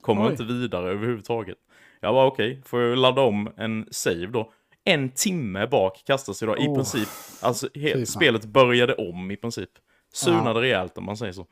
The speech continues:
Speaker 3: <laughs> Stäng av, avinstallera.
Speaker 1: Ja.
Speaker 2: Jag förstår.
Speaker 1: Ja. Eh, men jag, jag tog mig samman och f-, kände ändå, rusade igenom alla de här jävla momenten jag precis har gjort och bara, "Okej, nu funkar det." Så jag måste, jag måste ändå se
Speaker 3: Mm.
Speaker 1: lite mer av spelet.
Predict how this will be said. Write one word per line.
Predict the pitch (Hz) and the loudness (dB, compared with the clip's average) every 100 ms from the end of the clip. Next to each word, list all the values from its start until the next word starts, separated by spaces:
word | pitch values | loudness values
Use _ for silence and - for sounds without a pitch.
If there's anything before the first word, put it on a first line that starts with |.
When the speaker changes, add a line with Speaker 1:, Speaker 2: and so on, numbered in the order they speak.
| - - | -8 -2
Speaker 3:
<laughs> | 110 - 147 120 131 _ - | -2 0 0 0 -2 _ -2
Stäng | - 151 160 | 4 6 6
av, | 143 139 - | 4 0 -2
avinstallera. | - 120 107 110 107 | -2 -2 -4 -2 2
Speaker 1:
Ja. | 104 107 - - - | 2 0 -4 -20 -14
Speaker 2:
Jag | 131 | -8
förstår. | - 202 | -6 -2
Speaker 1:
Ja. | 156 - 143 - - _ - - | 0 0 -2 -8 -20 _ -20 -6
Eh, | 101 104 104 98 - | -4 -2 0 -2 -2
men | 123 | 2
jag, | 127 123 120 120 | 6 8 6 6
jag | 131 | 0
tog | 131 147 | 0 0
mig | 139 | 0
samman | 131 151 127 107 | 2 2 4 2
och | 107 107 - | 2 -2 -4
f-, | - 110 | -12 -4
kände | 147 127 110 | -2 2 2
ändå, | 113 | 2
rusade | 110 120 160 170 165 - 101 104 | 0 0 0 0 -4 -2 -2 0
igenom | 131 127 101 107 | 0 0 0 0
alla | 120 110 | 0 0
de | 101 | 0
här | 107 | 2
jävla | 104 104 | 0 0
momenten | 104 107 98 - | -2 -2 -4 -6
jag | 98 | -8
precis | 104 110 - | -6 -6 -6
har | 101 | -6
gjort | 90 - | -8 -8
och | 104 | -2
bara, | 110 | 2
"Okej, | 98 - 104 | 2 0 -2
nu | 113 135 | 2 2
funkar | 131 139 131 90 | 2 -2 -4 -8
det." | 90 87 - | -8 -10 -14
Så | _ 120 | _ -2
jag | 117 | 0
måste, | 127 - 107 | 0 -2 -2
jag | 107 117 | 0 0
måste | 127 - | 0 -2
ändå | 123 | -4
se | 110 - | -2 0
Speaker 3:
Mm. | 110 131 | 2 2
Speaker 1:
lite | 120 - - | 0 -6 -6
mer | 101 | -4
av | 90 | -6
spelet. | 92 - 82 80 | -6 -6 -8 -10